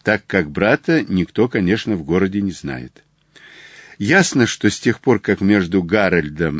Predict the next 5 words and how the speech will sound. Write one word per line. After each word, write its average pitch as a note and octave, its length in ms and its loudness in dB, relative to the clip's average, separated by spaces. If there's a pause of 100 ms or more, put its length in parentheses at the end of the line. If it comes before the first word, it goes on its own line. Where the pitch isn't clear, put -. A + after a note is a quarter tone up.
и G#2+ 100 -2
девицей F#2 600 0
завязались F2+ 640 0
какие-то E2+ 480 -6
отношения, B2+ 680 -2